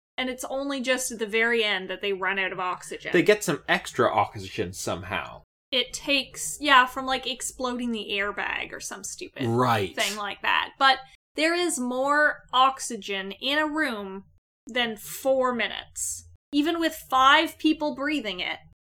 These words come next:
Speaker 1: it is more than four minutes.
Speaker 2: I mean, admittedly, they should stop their jumping jacks and other exercises, 'cause that will use it up faster.
Speaker 1: When all these candles go out,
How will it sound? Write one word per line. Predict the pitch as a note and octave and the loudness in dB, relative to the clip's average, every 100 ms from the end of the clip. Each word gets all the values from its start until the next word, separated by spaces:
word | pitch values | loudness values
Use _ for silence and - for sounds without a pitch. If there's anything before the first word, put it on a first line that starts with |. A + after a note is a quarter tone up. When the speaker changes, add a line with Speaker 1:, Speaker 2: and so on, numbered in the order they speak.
| _ | _
Speaker 1:
it | - B3 | -2 0
is | A#3+ A3 | 0 0
more | A#3 A#3 C4 C4+ C4 | -2 0 2 4 4
than | B3+ A#3+ A#3 A#3 - _ _ | 2 0 0 -4 -10 _ _
four | C4 A#3 A3 | 2 4 2
minutes. | G3 - - - - | -2 -8 -14 -10 2
Speaker 2:
I | C#3 | 4
mean, | C#3 D3 | 6 6
admittedly, | D3+ C3 C3 C#3 C#3 A#2+ | 6 6 8 8 8 6
they | B2+ | 4
should | G#2+ - B2+ A2 - | 2 8 8 6 0
stop | - - A#2+ B2 - | -2 10 12 12 12
their | A#2 G#2+ | 2 0
jumping | - A#2+ A2 A2+ G2+ | 4 4 4 0 0
jacks | - F#2+ F#2 - - | 0 2 2 -2 -2
and | F#2+ | 0
other | G#2+ F#2+ | 2 2
exercises, | E2+ - F#2+ - F#2 B1+ - - - | -2 -4 -8 -2 -2 -4 -12 -12 -8
'cause | G#2 G2 | -6 0
that | G#2 F2 | 0 2
will | G2+ | 0
use | A2 B2 | 2 6
it | C#3 | 6
up | D3+ - | 6 6
faster. | - G2+ - - - C#3+ - - - _ _ | 6 6 4 -2 0 2 0 -6 -20 _ _
Speaker 1:
When | C4 C#4+ | -2 2
all | C#4+ D4 E4 D#4 | 8 12 12 12
these | E4 E4 | 4 2
candles | - C#4+ D#4 D#4+ C4+ A#3+ | -2 0 0 2 -2 -2
go | C4+ B3 A3+ | -2 0 0
out, | A3 A3+ | 2 0